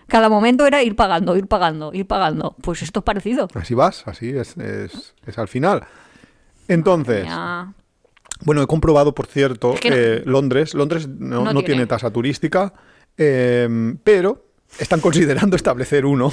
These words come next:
Speaker 2: porque dicen, "Hostia, que están todos ganando dinero y nosotros estamos aquí". Total, que han, han oj-, han
Speaker 1: Pues sería súper raro, porque como Londres tiene como distintos, eh, apartados,
Speaker 2: Eh,
Speaker 1: o sea, la City va por una parte y Westminster va por otra, y, o sea, hay como los
Speaker 2: pues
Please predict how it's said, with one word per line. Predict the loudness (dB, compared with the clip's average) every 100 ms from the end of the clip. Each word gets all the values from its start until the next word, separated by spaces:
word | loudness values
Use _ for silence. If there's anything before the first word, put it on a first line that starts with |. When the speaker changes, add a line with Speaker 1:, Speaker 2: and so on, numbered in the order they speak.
| -2 -4
Speaker 2:
porque | -2 0 0
dicen, | 0 0
"Hostia, | 0 2 2 0
que | 0
están | 0
todos | 2 4
ganando | 4 2 2 2
dinero | 2 4 4 2
y | 0 -2
nosotros | -2 0 0
estamos | 0 0 -2
aquí". | -2 -6 -12 -20 0
Total, | 2 4 2 -2 -18 _
que | 2 4 2
han, | 0 0 0 -2 -2
han | -2
oj-, | -2 -2 0
han | 0 0 -2 -2 -4
Speaker 1:
Pues | -2 0
sería | 2 2
súper | 2 4
raro, | 4
porque | 2 -2
como | -2 0
Londres | 2 2 0
tiene | 0 0
como | 0 0
distintos, | -2 -2 -2 -2 -6 _ _ -4
eh, | -2 0 0 -2 -4 -12 -20 _ _ -6
apartados, | -2 0 0 0 2 4 4 2 2 0 -2
Speaker 2:
Eh, | 0
Speaker 1:
o |
sea, | 2 2 2
la | 0
City | 0 0 2
va | 2 2
por | 0
una | 0 0
parte | 2 0 -2 -4 -2
y | 0 0 2 2 0 2
Westminster | 0 0 -2 -2 0
va | 0
por | 0 -2
otra, | -2 0 2 0
y, | -2
o | -2
sea, | 0
hay | 0
como | 0 0
los | 2 2
Speaker 2:
pues | 0 -2 -4